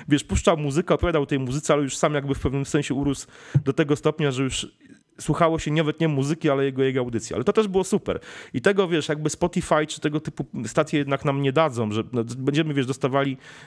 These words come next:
wiesz, z automatu serię jakichś tam, e, e, utworów, jakichś, wiesz, rzeczy do posłuchania w-, zgodnych z naszym jakiś tam,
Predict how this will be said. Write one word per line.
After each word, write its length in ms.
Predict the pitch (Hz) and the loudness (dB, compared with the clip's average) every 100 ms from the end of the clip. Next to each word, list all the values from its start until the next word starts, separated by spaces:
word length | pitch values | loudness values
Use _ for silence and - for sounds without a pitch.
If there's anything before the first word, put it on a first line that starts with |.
| 143 | 0
wiesz, 160 | 135 | 2
z 60 | 120 | 2
automatu 480 | 143 147 156 170 127 | 2 2 0 -2 -2
serię 280 | - 143 | 2 2
jakichś 320 | 135 120 - - | 2 -2 -4 -2
tam, 260 | 117 107 110 - - - | 0 -2 -6 -14 -18 -10
e, 40 | - | 0
e, 540 | 113 117 117 110 107 - - _ - - - - - - - | 2 2 0 0 -2 -6 -18 _ -20 -14 -14 -12 -10 -10 -10
utworów, 800 | - 170 - 170 190 165 147 - | -10 -4 2 4 4 0 -2 -2
jakichś, 340 | 135 123 120 | -2 -2 -4
wiesz, 180 | 117 117 | -2 0
rzeczy 600 | 120 156 - 147 139 127 120 | 0 -2 0 0 0 -2 -4
do 100 | 123 | -4
posłuchania 640 | 131 127 127 139 160 139 | -4 -4 0 0 2 -2
w-, 360 | 127 120 117 117 | -2 -8 -8 -8
zgodnych 440 | 113 143 139 127 | 0 0 0 -2
z 40 | |
naszym 380 | 123 127 - 120 | -2 -4 -2 0
jakiś 240 | 117 117 - | -2 -4 -4
tam, 180 | 120 | -4